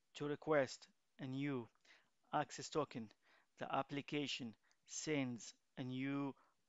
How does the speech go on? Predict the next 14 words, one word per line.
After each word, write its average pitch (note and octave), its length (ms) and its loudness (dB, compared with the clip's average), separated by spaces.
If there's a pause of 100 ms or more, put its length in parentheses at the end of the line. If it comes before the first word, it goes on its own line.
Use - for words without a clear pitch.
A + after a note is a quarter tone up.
(200)
post C#3+ 500 0
request B2 520 -4 (260)
to C#3 100 -8
where? C#3 380 4 (360)
To C#3+ 100 -8
the F3 100 -2 (140)
auth E3+ 580 8 (640)
token D#3+ 580 0 (600)
endpoint E3 1500 0 (180)
and C3 160 -4
provide C3+ 640 6
the C3 80 -4
refresh D3 480 -2
token E3+ 380 -2